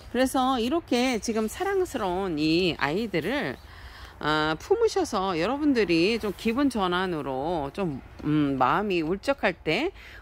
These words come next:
우리 다육이들을 이렇게 구매를 해보시면 좋을 것 같습니다. 우리 사랑스러운 다육이 많이 사랑해 주시고요. 오늘 하루,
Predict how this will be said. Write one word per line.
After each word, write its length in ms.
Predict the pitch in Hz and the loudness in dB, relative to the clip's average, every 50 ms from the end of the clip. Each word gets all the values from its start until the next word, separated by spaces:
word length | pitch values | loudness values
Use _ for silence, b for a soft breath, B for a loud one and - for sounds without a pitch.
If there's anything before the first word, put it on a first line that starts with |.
| B | B
우리 260 | - 175 175 180 190 | -2 0 2 2 2
다육이들을 640 | 185 - - 151 170 208 247 277 254 - 190 156 156 | 0 -2 -2 -2 -2 -2 -4 -6 -2 -2 -2 -2 -2
이렇게 260 | 165 156 - - 160 | -4 -6 -4 -4 -4
구매를 640 | 139 - - 165 185 202 202 196 180 180 214 240 254 | -4 -4 -4 -2 -2 -2 -2 -4 -4 -6 -6 -6 -6
해보시면 640 | 269 320 - 349 330 - - 226 160 143 151 165 | -8 -4 -2 -2 -2 -2 -2 -4 -4 -2 -4 -6
좋을 260 | - - 143 147 156 | -6 -6 -6 -4 -6
것 140 | - - 151 151 | -6 -8 -12 -12
같습니다. 600 | - 131 - - - - - - - - - - - B B B B B B B B B | -12 -14 -16 -14 -14 -14 -14 -12 -12 -14 -14 -14 -16 B B B B B B B B B
우리 360 | - 147 143 147 151 160 165 | -6 -4 -2 -2 0 -2 -2
사랑스러운 640 | 160 - 262 277 294 285 285 - 240 202 180 180 190 | -4 -4 -6 -4 -4 -4 -6 -6 -6 -4 -4 -4 -4
다육이 680 | - - 143 147 156 147 - - 240 294 277 170 123 - - B B B B B B B | -6 -6 -4 -4 -4 -4 -4 -4 -2 -2 0 -2 -4 -6 -10 B B B B B B B
많이 880 | - 147 147 175 233 294 339 339 302 233 180 156 151 165 196 175 139 131 | 4 6 6 6 6 2 2 2 2 2 2 2 2 2 2 0 0 -4
사랑해 460 | - - 254 285 311 302 285 233 180 | -6 -8 -8 -4 -4 -2 -2 -2 -4
주시고요. 960 | - - 143 135 - - 135 120 127 127 123 117 143 175 196 170 135 127 - - B B B B B B B | -4 -4 -4 -4 -4 -6 -6 -4 -4 -2 -2 -2 -4 -4 -4 -4 -6 -8 -10 -12 B B B B B B B
오늘 300 | - 147 151 156 151 165 | -2 0 2 2 0 -2
하루, 560 | 208 277 285 247 165 139 160 214 285 349 | -4 -4 -4 -4 -4 -4 -2 0 0 -2